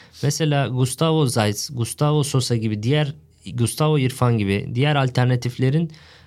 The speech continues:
Fenerbahçe orta sahasını çok geçirgen kıldığını düşünüyorum ve mesela Rize maçında Fenerbahçe'nin sadece bir tane isabetli şut attırmış olmasının ve gayet iyi savunma yapmış olmasının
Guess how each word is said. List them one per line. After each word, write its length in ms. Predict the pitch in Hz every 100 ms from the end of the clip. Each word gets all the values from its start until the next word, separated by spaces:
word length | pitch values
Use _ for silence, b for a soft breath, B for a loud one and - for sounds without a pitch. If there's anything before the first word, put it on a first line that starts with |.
| B
Fenerbahçe 580 | - 131 160 156 135 143
orta 200 | 135 160
sahasını 360 | 156 135 143 151
çok 200 | 156 131
geçirgen 420 | 123 131 135 139
kıldığını 520 | 127 117 120 131 107 -
düşünüyorum 540 | 107 - 101 107 151
ve 180 | 135 120 -
mesela 460 | - 143 147 127 123
Rize 180 | 147
maçında 560 | 156 139 - 120 117 110
Fenerbahçe'nin 500 | - 127 135 131 123
sadece 420 | 120 135 139 131 123
bir 100 | 139
tane 260 | - 123
isabetli 420 | 123 117 113 110
şut 180 | - 123
attırmış 420 | 117 - 101 101
olmasının 540 | 104 98 95 - 113 117
ve 180 | 107 101 B B B B
gayet 340 | - 135 131 127
iyi 60 |
savunma 440 | 123 120 113 123 131
yapmış 380 | 117 - 139 127
olmasının 640 | 113 107 - 113 117